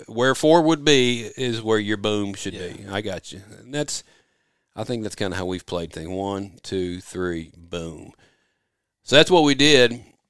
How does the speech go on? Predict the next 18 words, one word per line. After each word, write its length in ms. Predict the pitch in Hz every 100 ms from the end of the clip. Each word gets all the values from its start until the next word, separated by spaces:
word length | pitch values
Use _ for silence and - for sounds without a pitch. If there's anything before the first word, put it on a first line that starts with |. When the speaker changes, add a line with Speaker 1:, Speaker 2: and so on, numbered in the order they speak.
| _ _ _ _ -
Speaker 1:
And 240 | 110 107
when 80 | 107
those 160 | 120
two 160 | - 127
gobblers 400 | 123 123 120 104
are 40 |
standing 280 | 104 123 117
there 140 | 113 113
at 40 |
twenty-five, 480 | 120 113 104 107 104
thirty 220 | 107 101
yards, 320 | 98 101 92
we 140 | 95 98
one, 260 | 101 101
two, 220 | 98 104
three, 420 | 98 110 110 113 104
and 160 | 95
boom. 420 | 98 117 131 143